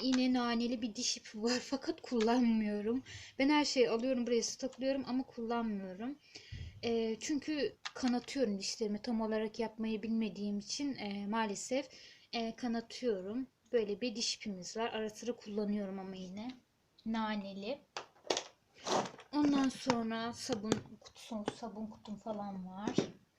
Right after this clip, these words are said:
Ee, bir ara, e, bileğim sakattı benim arkadaşlar. Sakat demeyeyim de hani ağrıyordu falan. O yüzden doktora gittiğimde de böyle bir bileklik, e, tavsiye etmişti. Onu da buraya koymuşum.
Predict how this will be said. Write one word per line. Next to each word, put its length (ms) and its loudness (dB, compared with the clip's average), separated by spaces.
Ee, 260 0
bir 160 4
ara, 400 4
e, 400 2
bileğim 500 4
sakattı 580 -4
benim 220 -6
arkadaşlar. 480 -8
Sakat 440 -6
demeyeyim 460 4
de 120 -2
hani 240 -2
ağrıyordu 640 4
falan. 460 -4
O 80 6
yüzden 260 2
doktora 340 4
gittiğimde 460 0
de 100 4
böyle 240 6
bir 160 -6
bileklik, 800 0
e, 260 -4
tavsiye 560 -4
etmişti. 460 -2
Onu 220 -2
da 120 -4
buraya 240 -6
koymuşum. 840 -2